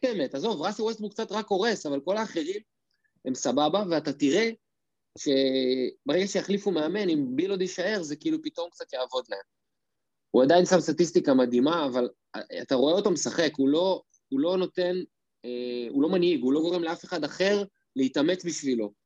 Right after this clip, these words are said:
לוקח כדור, מכדרר קצת וזורק לסל, זה לא כיף לשחק עם אנשים כאלה.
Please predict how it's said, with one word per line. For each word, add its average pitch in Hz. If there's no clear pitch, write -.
לוקח 190
כדור, 208
מכדרר 175
קצת 208
וזורק 156
לסל, 185
זה 139
לא 170
כיף 190
לשחק -
עם 170
אנשים 165
כאלה. 156